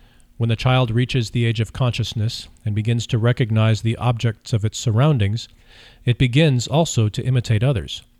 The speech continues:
Imitation becomes a fixed habit.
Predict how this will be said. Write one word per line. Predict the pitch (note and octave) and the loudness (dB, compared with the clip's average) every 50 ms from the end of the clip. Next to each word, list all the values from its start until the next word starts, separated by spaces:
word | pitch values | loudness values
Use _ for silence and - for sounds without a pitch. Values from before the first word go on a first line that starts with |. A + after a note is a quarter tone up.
| _ _ _ _ _ _ _ - - _ _ - _ - _ - - _ _ _ - | _ _ _ _ _ _ _ -20 -20 _ _ -20 _ -20 _ -20 -20 _ _ _ -2
Imitation | C3 C#3 C3+ - - C#3+ D3 D3 - F#3 F3 | 0 0 0 2 2 2 2 2 2 0 2
becomes | D#3+ C#3+ - - D3+ D3 C#3 A2+ | 0 -2 0 0 0 0 2 0
a | A#2 | -2
fixed | - - - C#3+ - - - | -2 0 -2 -2 -2 -2 -2
habit. | - C#3 C#3 C3 G2 E2 - - | 0 2 2 2 0 -2 -8 -14